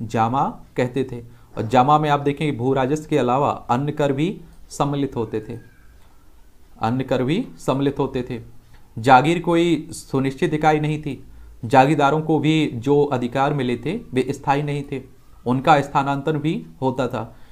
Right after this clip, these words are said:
यह व्यवस्था आनुवंशिक नहीं थी, लेकिन व्यवहार में जागीरदारों के पुत्रों को प्रदान कर दिया जाता था और इस व्यवस्था के अंतर्गत जागीरदारों को भूमि पर कोई अधिकार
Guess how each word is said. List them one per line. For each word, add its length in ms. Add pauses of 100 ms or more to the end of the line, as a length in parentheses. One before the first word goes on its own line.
(160)
यह 100
व्यवस्था 340
आनुवंशिक 1300
नहीं 200
थी, 280 (100)
लेकिन 300
व्यवहार 540
में 240
जागीरदारों 680 (240)
के 80
पुत्रों 400
को 180 (560)
प्रदान 400
कर 120
दिया 240
जाता 280
था 300 (560)
और 140
इस 140
व्यवस्था 320
के 120
अंतर्गत 320
जागीरदारों 520
को 140
भूमि 340
पर 260
कोई 380
अधिकार 500